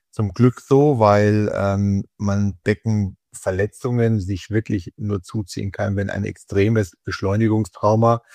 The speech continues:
drauf wirkt. Das heißt, Ster-, Stürze, Verkehrsunfälle führen eben zu Beckenbrüchen, ähm, und das wiederum kann auch ziemlich gefährlich sein, denn gerade im Beckenbereich haben wir ja extrem viel Knochen,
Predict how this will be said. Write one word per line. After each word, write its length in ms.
drauf 400
wirkt. 380
Das 160
heißt, 240
Ster-, 340
Stürze, 840
Verkehrsunfälle 1040
führen 420
eben 280
zu 180
Beckenbrüchen, 1000
ähm, 540
und 220
das 200
wiederum 500
kann 280
auch 160
ziemlich 280
gefährlich 420
sein, 240
denn 180
gerade 260
im 120
Beckenbereich 640
haben 240
wir 100
ja 220
extrem 520
viel 240
Knochen, 600